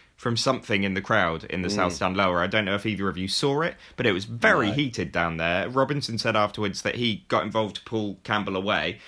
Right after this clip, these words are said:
Speaker 1: I guess in, like, a manager to manager, "Look, you'll get
Speaker 2: Yeah.
Speaker 1: yourself in trouble. Don't, don't rise to it" type
Speaker 2: Mm.
Speaker 1: thing.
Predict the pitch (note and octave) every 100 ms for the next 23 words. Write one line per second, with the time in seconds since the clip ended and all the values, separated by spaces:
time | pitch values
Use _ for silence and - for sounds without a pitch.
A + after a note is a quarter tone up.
0 | - G2+ G2+ C#3 G#2 - - G#2 G2+ G2
1 | F#2+ G2 F2+ - A2+ A2 F#2+ F#2+ F#2 F#2+
2 | F2+ F2 F#2 F#2+ - E2+ E2+ F2+ E2+ F2
3 | G2 F2+ F2+ E2+ F#2+ E2+ E2 - _ -
4 | F2+ E2+ - C2 - G#2 E2 F#2+ F#2 -
5 | D2 C2 F2+ C2 C2 C2